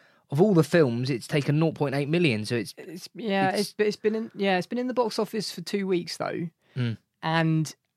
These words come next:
Speaker 2: I think it's one of those films that people want to see because they've seen the other films, and the f-, the first one was definitely very good, and the second one was all right as well. Third one maybe not so good, but th-, this, this is now the prequel going back to the beginning, and, and I think people will want,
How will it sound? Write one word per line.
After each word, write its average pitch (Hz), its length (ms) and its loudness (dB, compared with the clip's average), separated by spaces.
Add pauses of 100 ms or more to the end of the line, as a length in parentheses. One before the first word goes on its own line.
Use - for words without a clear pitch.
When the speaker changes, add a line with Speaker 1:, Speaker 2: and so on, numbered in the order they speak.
Speaker 2:
I 196 140 2
think 233 220 0
it's 190 120 -4
one 220 100 2
of 220 60 4
those 202 180 2
films 196 180 0
that 175 80 -6
people 185 280 -2
want 170 380 -2
to 165 120 -4
see 180 280 0
because 139 320 -4
they've 151 140 0
seen 196 240 -2
the 185 80 0
other 175 200 0
films, 131 420 -4
and 143 100 -2
the 151 40 -2
f-, - 200 -14
the 175 140 -12
first 185 340 -4
one 170 220 -2
was 151 100 -4
definitely 170 360 -4
very 143 260 -2
good, 139 220 -2
and 139 100 -2
the 135 40 -4
second 156 300 -6
one 139 140 -4
was 135 160 -8 (120)
all 156 140 -4
right 135 240 2
as 131 100 -6
well. 131 300 2 (300)
Third 320 200 -4
one 294 160 -6
maybe 311 160 -10 (120)
not 269 120 -12
so 247 180 -14
good, 277 220 -10 (500)
but 196 380 8 (300)
th-, 202 220 -6
this, 196 240 -2
this 196 220 -4
is 175 80 0
now 175 180 2
the 160 80 2
prequel 165 500 2
going 151 240 2
back 151 200 -2
to - 60 -12
the - 60 -20
beginning, 139 540 -2
and, 135 320 -2
and 139 160 -2
I 139 40 0
think 151 200 -4
people 143 280 -2
will 135 180 -4
want, 151 340 -4